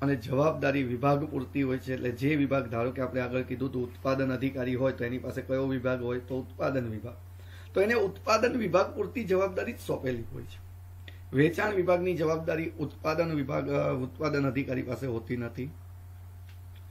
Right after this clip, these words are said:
સામે તળ સપાટીમાં તો સત્તાનું પ્રમાણ ખૂબ ઓછું અને જવાબદારીનું પ્રમાણ પેટા વિભાગ પૂરતું, એટલે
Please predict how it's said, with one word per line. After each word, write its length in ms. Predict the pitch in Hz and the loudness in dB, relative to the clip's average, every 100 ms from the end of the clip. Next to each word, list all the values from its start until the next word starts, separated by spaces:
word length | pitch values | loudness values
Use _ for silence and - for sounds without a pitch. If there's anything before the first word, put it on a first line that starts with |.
| - - - - - - | -16 -12 -12 -12 -16 0
સામે 280 | 180 170 208 | 6 8 6
તળ 240 | 202 196 | 6 6
સપાટીમાં 580 | 214 214 202 196 202 196 | 6 2 4 2 2 -2
તો 120 | 190 | -2
સત્તાનું 500 | 175 165 - 185 190 | 0 0 0 -2 0
પ્રમાણ 240 | 190 180 180 | -2 -2 -2
ખૂબ 380 | 175 - 240 202 | -2 0 0 2
ઓછું 440 | 180 156 - - - - - - - - | 0 0 -2 -8 -12 -16 -16 -16 -16 -6
અને 180 | 170 170 | 2 2
જવાબદારીનું 1200 | 131 139 160 185 175 170 160 131 - - 156 180 | 4 6 6 6 6 4 4 -2 -6 -2 2 2
પ્રમાણ 360 | 165 156 160 170 | 0 0 0 -4
પેટા 520 | - 180 190 - 233 | -4 0 2 2 2
વિભાગ 360 | 196 165 165 - | 4 4 2 0
પૂરતું, 240 | 143 139 | -2 -2
એટલે 160 | 131 | 0